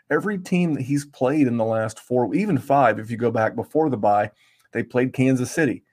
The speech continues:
they played Tennessee, they played Baltimore, they played Dallas, they played a lot of playoff teams over these, these last five weeks, and the guys looked great. So I don't think you're getting any discount, but if you believed,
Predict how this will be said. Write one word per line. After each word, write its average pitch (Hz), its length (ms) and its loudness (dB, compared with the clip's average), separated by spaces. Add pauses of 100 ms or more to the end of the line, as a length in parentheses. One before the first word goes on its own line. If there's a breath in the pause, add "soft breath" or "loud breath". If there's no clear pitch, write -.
(260)
they 110 100 -8
played 104 260 -6
Tennessee, 127 460 0
they 104 160 -2
played 110 320 -6
Baltimore, 127 540 2
they 101 140 -6
played 104 420 -6
Dallas, 117 420 4
they 98 140 -6
played 117 340 -4
a 107 100 -4
lot 104 360 0
of 127 160 -6
playoff 117 500 0
teams 131 540 -4 (520 soft breath)
over 139 220 4
these, 135 300 4
these 135 220 0
last 113 340 -2
five 117 320 -4
weeks, 175 420 -6
and 120 100 -4
the 117 60 -6
guys 127 420 -8
looked 127 380 -4
great. 104 600 -6 (420 soft breath)
So - 240 -2
I 127 80 0
don't 147 280 4
think 170 200 0
you're 139 140 2
getting 131 340 0
any 131 220 0
discount, 135 640 0 (140)
but 113 380 0 (320)
if 143 180 4
you 139 140 8
believed, 143 760 2